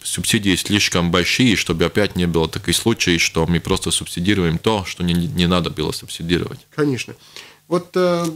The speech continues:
Speaker 2: что касается, э, несколько слов во второй части, может, чуть поподробнее. Что касается газа, что вы ждете? Можно ли проводить, э, какие-то параллели, вот, учитывая ваш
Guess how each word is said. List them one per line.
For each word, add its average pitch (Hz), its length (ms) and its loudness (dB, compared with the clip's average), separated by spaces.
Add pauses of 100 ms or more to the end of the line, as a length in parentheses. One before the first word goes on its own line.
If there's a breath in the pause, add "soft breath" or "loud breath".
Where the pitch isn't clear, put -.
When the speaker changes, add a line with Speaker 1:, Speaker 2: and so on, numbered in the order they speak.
(240)
Speaker 2:
что - 220 -6
касается, 160 840 -2 (640 soft breath)
э, 143 540 0 (240)
несколько 151 380 0
слов 143 280 0
во 135 60 -4
второй 143 280 2
части, 135 260 0
может, 131 220 2
чуть - 100 -12
поподробнее. 160 540 0
Что 151 160 -6
касается 143 500 0
газа, 165 520 2 (280 loud breath)
что - 240 2
вы 175 140 2
ждете? 175 580 2
Можно 202 340 4
ли 180 80 4
проводить, 151 680 0
э, 139 80 -4
какие-то - 420 -6
параллели, 135 580 4
вот, 104 260 -2
учитывая 120 400 -4
ваш 123 260 0